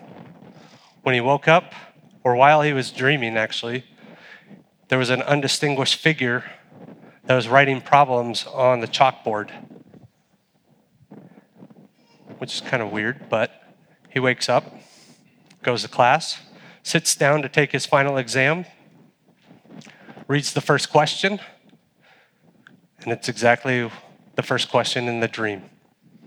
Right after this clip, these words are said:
Goes to the next question, same thing. So he goes through the whole test and answers, uh, each question perfectly. As I tell you this story,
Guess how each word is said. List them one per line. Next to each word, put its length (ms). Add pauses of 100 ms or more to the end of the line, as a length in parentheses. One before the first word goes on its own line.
(280)
Goes 200
to 80
the 60
next 260
question, 420 (380)
same 260
thing. 280 (400)
So 120
he 60
goes 220
through 320
the 100
whole 180
test 520 (440)
and 100
answers, 380
uh, 500
each 240
question 540
perfectly. 600 (3500)
As 100
I 80
tell 200
you 160
this 160
story, 480